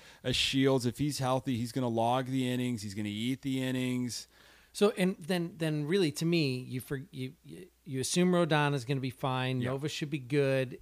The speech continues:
Speaker 2: Y-, you know, you're,
Speaker 1: Lopez,
Speaker 2: you're,
Speaker 1: Giolito.
Speaker 2: you're, well, that's where I was gonna say. That's where you're really kind of, to me, you still have your question marks. Is, is, is Lopez gonna give you what you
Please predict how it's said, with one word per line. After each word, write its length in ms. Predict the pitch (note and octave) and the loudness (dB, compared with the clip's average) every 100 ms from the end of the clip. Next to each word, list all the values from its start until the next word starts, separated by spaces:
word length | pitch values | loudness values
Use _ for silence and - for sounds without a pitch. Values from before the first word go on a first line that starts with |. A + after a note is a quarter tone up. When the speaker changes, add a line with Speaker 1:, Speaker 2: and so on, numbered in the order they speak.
| - | -16
Speaker 2:
Y-, 140 | D#3 - | -18 -10
you 160 | C#3+ B2+ | 0 4
know, 180 | B2 C3 | 6 8
you're, 120 | C#3+ | 8
Speaker 1:
Lopez, 200 | D3+ D3 | 8 4
Speaker 2:
you're, 260 | D3+ D#3 | 6 6
Speaker 1:
Giolito. 240 | D3 C#3 C#3 C3+ | 8 6 6 4
Speaker 2:
you're, 140 | C3+ C3+ | 4 4
well, 260 | F3 F3 | 4 2
that's 360 | D3 F3+ G#3 - | 2 4 4 2
where 100 | D#3 | 2
I 60 | D3 | 2
was 160 | C3+ | 2
gonna 160 | G#2+ B2 | -2 -4
say. 300 | - D3+ B2+ | 0 0 0
That's 360 | A2+ D3+ E3 D3 | 4 2 2 -2
where 100 | C#3 | -2
you're 180 | B2 | -2
really 380 | A#2 A#2+ A#2+ A#2 | -2 -2 -2 -4
kind 340 | - A2+ A2+ A2 | -6 -4 -2 -2
of, 120 | G2+ F#2+ - - | -4 -10 -20 -14
to 120 | - | -6
me, 120 | C3+ C3 | -4 -4
you 140 | A#2 | -6
still 280 | - D3 B2 | -4 -2 -2
have 200 | A#2+ G#2 | -4 -6
your 80 | A2+ | -8
question 480 | - A2+ - - G2 | -8 -10 -8 -10 -10
marks. 440 | F2+ E2+ E2 - - | -10 -14 -14 -14 -10
Is, 380 | A2+ G#2+ F#2 - - | -8 -8 -10 -16 -6
is, 320 | C#3 D3 D#3+ - | -4 -4 -6 -6
is 220 | D3 D#3 | -6 -4
Lopez 640 | D3 D3+ C#3+ C#3+ C#3 C#3 | 0 0 0 -2 0 -2
gonna 160 | A#2+ B2 | -4 -6
give 280 | G#2 B2+ B2 | -4 -6 -6
you 180 | B2+ C3 | -4 -4
what 340 | A2+ A#2 - | -4 -6 -8
you 340 | A2+ A2 G#2 | -10 -8 -8